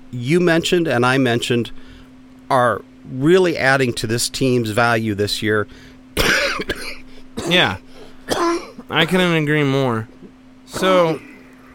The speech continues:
Speaker 2: with that being said, let's move on. Let's switch sides to the
Speaker 1: Okay.
Speaker 2: offensive side of the ball.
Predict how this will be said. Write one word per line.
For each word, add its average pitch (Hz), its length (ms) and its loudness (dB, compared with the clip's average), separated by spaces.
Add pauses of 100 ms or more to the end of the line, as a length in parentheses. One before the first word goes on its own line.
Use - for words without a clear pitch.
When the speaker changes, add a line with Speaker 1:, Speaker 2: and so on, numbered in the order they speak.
(800)
Speaker 2:
with 185 200 -4
that 247 240 2
being 180 220 0
said, 170 300 0
let's 196 220 -2
move 196 340 4
on. 160 480 4
Let's 165 160 -4
switch - 560 0
sides 151 480 2
to - 60 -4
the 160 140 4
Speaker 1:
Okay. 160 200 4
Speaker 2:
offensive 147 300 -2
side 135 200 2
of 127 60 -2
the 123 80 -2
ball. 123 360 0